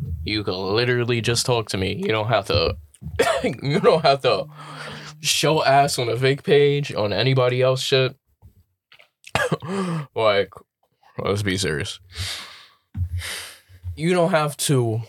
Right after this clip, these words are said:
you don't have to do none of these internet games. Just message me. I don't know who the fuck you are, and honestly, I'm tired of this shit. It's been years. I'm not going back and forth with this fake page bullshit again. <laughs> This will be the last time I'm addressing this shit.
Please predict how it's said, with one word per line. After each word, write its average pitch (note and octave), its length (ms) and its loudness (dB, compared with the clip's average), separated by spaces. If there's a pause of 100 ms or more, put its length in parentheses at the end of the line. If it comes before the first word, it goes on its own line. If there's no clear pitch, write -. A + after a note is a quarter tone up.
(800)
you F#3 140 -2
don't A#3+ 120 2
have A3 120 4
to G#3 80 0
do G3+ 120 2
none G3 100 2
of G3 40 0
these G3 180 0
internet A2 360 0
games. F2 420 -4 (100)
Just D3 240 -2
message C3 320 0
me. E2+ 180 -2 (160)
I C3 100 -2
don't G3 140 0
know F3+ 160 2
who E3+ 100 2
the E3+ 60 -2
fuck D#3 240 -4
you C#3+ 140 2
are, C#3+ 260 2 (100)
and C#3+ 140 2
honestly, D3 380 0
I'm C3 100 0
tired A#2+ 220 0
of E2 60 -2
this G2+ 80 -6
shit. C#2+ 200 -4 (300)
It's C3 100 0
been B2+ 140 2
years. C3+ 500 2 (800)
I'm C3+ 100 0
not C#3+ 120 4
going C3 220 2
back A#2 200 0
and A#2 120 -6
forth A#2+ 220 0
with A2 100 -4
this A2 160 -2
fake A#2+ 220 0
page A#2 300 -2
bullshit A2+ 360 0
again. A#2 360 0 (220)
<laughs> - 180 -6 (540)
This A2 100 -2
will A2+ 60 0
be G#2 100 0
the F#2+ 60 0
last A2+ 600 2
time B2 260 0
I'm G2+ 140 -2
addressing F#2 340 -2
this E2 140 -6
shit. - 200 -10